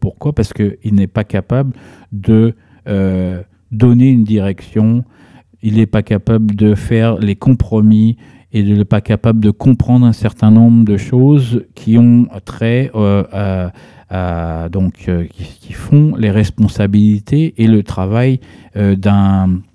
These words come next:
d'un chef d'entreprise, d'un cinéaste. Quelle est la différence entre un musicien, un, un écrivain et un cinéaste ?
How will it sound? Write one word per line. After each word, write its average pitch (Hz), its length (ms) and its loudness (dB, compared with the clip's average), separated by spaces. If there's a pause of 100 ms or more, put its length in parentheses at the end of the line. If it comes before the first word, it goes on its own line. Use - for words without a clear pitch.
(160)
d'un - 140 -4
chef 98 220 -4
d'entreprise, 131 760 -2 (640)
d'un 104 120 0
cinéaste. 107 760 -2 (760)
Quelle 147 160 2
est 143 60 2
la 120 140 4
différence 107 600 0
entre 101 460 -2 (640)
un 92 120 -6
musicien, 98 760 -2 (160)
un, 98 400 -6
un 104 160 -4
écrivain 104 640 -2 (400)
et 98 220 -4
un 95 120 -4
cinéaste ? 98 760 -4